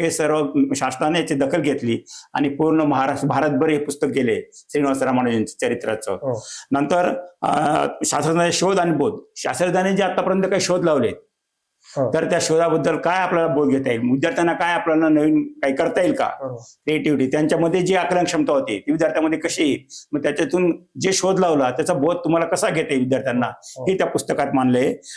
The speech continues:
Speaker 1: नंतर, अ, <clears throat> विज्ञानातील धडपड जे आहे, मी विज्ञानामध्ये जे प्रयोग जे करत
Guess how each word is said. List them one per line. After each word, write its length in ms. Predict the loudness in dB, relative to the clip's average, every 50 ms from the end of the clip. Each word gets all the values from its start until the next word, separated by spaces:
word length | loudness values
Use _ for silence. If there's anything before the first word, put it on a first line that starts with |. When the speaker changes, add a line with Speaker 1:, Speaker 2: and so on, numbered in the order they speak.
| -10 _
Speaker 1:
नंतर, 480 | -2 -2 0 0 0 0 0 -2 -4 -6 -12 -18 -16 _ -2
अ, 260 | -2 0 2 0 0 -2 -4 -6 -10 -20 _ _ _ _ _ _ _
<clears throat> 720 | -14 -6 -4 -4 -2 0 0 -2 -2 -4 -10 -20 _ _
विज्ञानातील 520 | -2 0 0 2 2 0 0 0 0 0 2
धडपड 340 | 2 0 0 0 0 0 2
जे 120 | 2 2
आहे, 400 | 2 2 0 0 -4 -8 -14 _ _
मी 280 | 0 0 2 2 2 0
विज्ञानामध्ये 680 | 2 2 2 2 4 4 2 2 2 2 2 2 2
जे 120 | 2 2 0
प्रयोग 600 | -2 -2 -2 0 0 0 0 -2 -6 -8 -4 -4
जे 80 | -2
करत 240 | 0 0 0 0 0